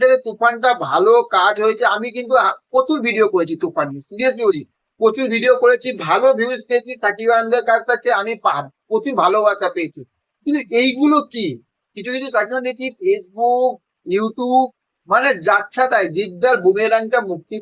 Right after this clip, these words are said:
পেয়েছে, জিদ্দার বুমেরাংটা নিয়ে যাচ্ছাটা, এই বক্স অফিস কালেকশন এনেছে, এটা এনেছে, ওটা এনেছে, এর ওখানকার কোনো স্টার নাকি দেবজিৎকে দেখে করুণা, কিছু কিছু facebook-এ কিছু কিছু মাল লিখছে যে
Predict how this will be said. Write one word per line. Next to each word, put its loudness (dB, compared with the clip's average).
পেয়েছে, 2
জিদ্দার 0
বুমেরাংটা 2
নিয়ে -2
যাচ্ছাটা, 2
এই -2
বক্স 2
অফিস -8
কালেকশন 0
এনেছে, -6
এটা 0
এনেছে, -4
ওটা 0
এনেছে, -4
এর 4
ওখানকার -2
কোনো -6
স্টার 2
নাকি -2
দেবজিৎকে -2
দেখে 0
করুণা, 4
কিছু -6
কিছু -6
facebook-এ 2
কিছু -4
কিছু -2
মাল 2
লিখছে -2
যে 4